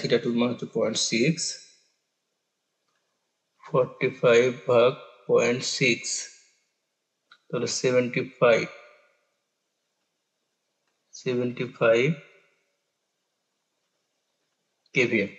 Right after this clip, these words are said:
এটা গেল এস টুর মান। তাহলে এখান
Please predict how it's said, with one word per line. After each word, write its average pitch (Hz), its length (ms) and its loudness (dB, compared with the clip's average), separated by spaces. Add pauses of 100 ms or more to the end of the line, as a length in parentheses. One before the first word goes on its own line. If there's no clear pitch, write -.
(2000)
এটা 110 140 4 (260)
গেল 113 120 0 (160)
এস 107 180 -4
টুর 123 220 -2
মান। 170 120 2 (1900)
তাহলে 110 280 2 (100)
এখান 123 180 0